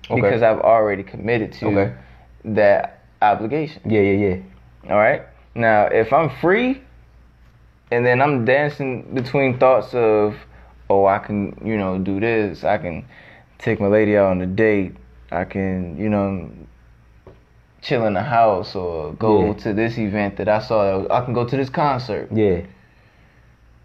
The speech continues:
Speaker 2: Then that's when it will, it will be like, a, "Oh, okay, all right, maybe,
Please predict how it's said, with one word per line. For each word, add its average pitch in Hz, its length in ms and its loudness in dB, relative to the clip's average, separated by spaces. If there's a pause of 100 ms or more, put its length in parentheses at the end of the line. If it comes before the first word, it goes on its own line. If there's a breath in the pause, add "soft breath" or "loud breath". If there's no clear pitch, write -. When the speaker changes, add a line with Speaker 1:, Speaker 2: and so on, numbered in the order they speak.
(580)
Speaker 2:
Then 127 460 2
that's 123 280 0
when 110 240 -4
it 107 240 -2
will, 107 200 2
it 78 40 -2
will 107 220 -2
be 110 160 -4
like, 101 240 0
a, 101 100 0
"Oh, 151 960 0
okay, 135 560 0 (320)
all 113 300 4
right, 117 280 2 (300)
maybe, 156 800 0